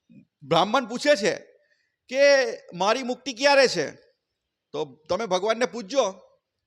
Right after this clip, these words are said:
પણ મોચી એવું નથી પૂછતો કે, કે ભગવાનને પૂછજો કે મારી મુક્તિ ક્યારે છે. પણ ભગવાનના ધામમાં જઈને ભગવાન પૂછે છે, અરે, નારદજી પૂછે છે ભગવાનને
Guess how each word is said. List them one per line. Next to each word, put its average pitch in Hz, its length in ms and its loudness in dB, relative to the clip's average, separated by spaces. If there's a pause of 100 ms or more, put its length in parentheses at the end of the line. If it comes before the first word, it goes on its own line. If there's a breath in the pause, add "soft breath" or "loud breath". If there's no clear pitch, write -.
પણ 196 300 -10
મોચી 190 320 -6
એવું 269 160 -2
નથી 294 180 -2
પૂછતો 240 320 -2
કે, 196 180 -2
કે - 420 -10
ભગવાનને 208 440 -4
પૂછજો 196 260 -8
કે 214 60 -8
મારી 196 280 -8
મુક્તિ 180 280 -16
ક્યારે 139 360 -4
છે. - 160 -16 (1000)
પણ 233 160 -2
ભગવાનના 185 580 -2
ધામમાં 233 320 -4
જઈને 240 200 -4
ભગવાન 202 360 0
પૂછે 240 340 0
છે, 147 380 -10 (300 soft breath)
અરે, 170 180 -4
નારદજી 190 400 0
પૂછે 220 220 -12
છે 247 100 -2
ભગવાનને 185 560 -2